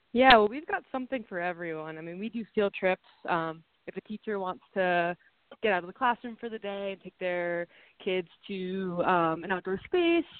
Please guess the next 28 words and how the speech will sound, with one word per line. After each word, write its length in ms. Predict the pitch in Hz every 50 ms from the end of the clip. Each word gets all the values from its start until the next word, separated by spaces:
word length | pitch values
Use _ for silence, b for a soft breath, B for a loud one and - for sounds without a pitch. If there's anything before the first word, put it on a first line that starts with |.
| - -
um, 400 | 208 196 180 180 175 170 170 175 _ b b b b b
we 60 | 220
can 140 | - 220 214
give 120 | 208 190
them 80 | 190 185
a 40 | 175
tour 180 | - 208 190
of 60 | 175 160
the 60 | -
park. 560 | - - - 302 285 269 269 269 269 269 262 - -
We, 380 | - 190 185 180 180 175 175 175 b b b b b b b
uh, 220 | b 180 175 170 170
can 120 | - 196
do 80 | 190 180
an 80 | 175 165
activity 480 | 165 - - 320 311 294 311 302 302
with 200 | 277 294 277 - -
them, 280 | 285 269 262 262 254 -
something 240 | 233 - - 190
educational, 1000 | 180 170 - - - 247 262 240 - - 240 247 240 233 240 240 233 233 233 233 B B B B B B B
um, 180 | 190 190 180
having 240 | 170 175 185 175 175 -
to 80 | 185
do 140 | - 175 170
with 140 | 165 170 - -
science 560 | - 262 247 247 247 240 233 233 226 220 - -
or 40 |
biology. 760 | 180 170 170 180 190 202 208 202 - - 202 208 202 202 202 202